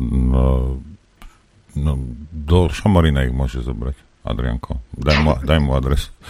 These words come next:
<laughs> Bratislavská, neviem, čo to je. Hej, Šamorín, tam to treba zobrať.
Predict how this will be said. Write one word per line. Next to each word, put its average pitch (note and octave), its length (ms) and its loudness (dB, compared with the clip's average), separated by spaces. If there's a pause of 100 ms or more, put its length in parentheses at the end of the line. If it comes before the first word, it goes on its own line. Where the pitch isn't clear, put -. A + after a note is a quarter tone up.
(220)
<laughs> - 440 -6
Bratislavská, G2+ 880 8
neviem, F2+ 400 4
čo F2 160 0
to - 240 6
je. A#2 240 2 (400)
Hej, D#2 240 2
Šamorín, D#2 560 2
tam D#2+ 240 0
to C#2+ 80 -2
treba C2+ 240 0
zobrať. C2+ 380 -2